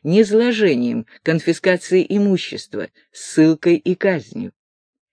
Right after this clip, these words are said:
С победой древнееврейского Яхве над своими многочисленными соперниками идея единого Бога прочно утвердилась в сознании людей.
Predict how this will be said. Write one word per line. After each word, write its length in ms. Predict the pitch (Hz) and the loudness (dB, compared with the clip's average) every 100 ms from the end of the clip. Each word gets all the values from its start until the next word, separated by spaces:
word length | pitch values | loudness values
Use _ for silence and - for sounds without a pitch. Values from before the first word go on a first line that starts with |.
| _ _ _ _ _ _ _ _ _ _ | _ _ _ _ _ _ _ _ _ _
С 120 | - | -2
победой 600 | - 214 269 247 262 233 - | 2 6 4 4 2 0 -2
древнееврейского 1200 | 170 220 220 208 208 180 170 - - 135 127 - - | 4 6 6 4 4 4 4 2 -2 0 0 -4 -10
Яхве 640 | 127 208 233 123 117 117 _ _ _ | 0 0 0 -6 -6 -8 _ _ _
над 200 | 139 156 | -2 0
своими 340 | - 156 160 156 | 2 2 4 2
многочисленными 840 | 139 139 143 143 143 - 123 127 127 | -2 0 0 0 -4 -4 -4 -4 -4
соперниками 960 | - 127 185 220 151 110 107 98 - _ _ _ _ _ - | -4 0 2 2 -2 -8 -8 -10 -12 _ _ _ _ _ 2
идея 460 | 185 165 196 185 | 2 6 6 6
единого 560 | 156 160 151 147 143 156 | 4 2 2 0 0 0
Бога 420 | 196 254 156 117 _ | 0 -2 -4 -6 _
прочно 560 | - 143 208 240 226 226 | -2 4 4 4 2 2
утвердилась 720 | 190 139 139 107 135 156 151 | 0 -2 -4 -2 -2 -2 -4
в 40 | - | -6
сознании 640 | 139 127 127 131 131 131 | -4 -4 -4 -6 -4 -6
людей. 500 | 131 123 117 - | -6 -6 -8 -12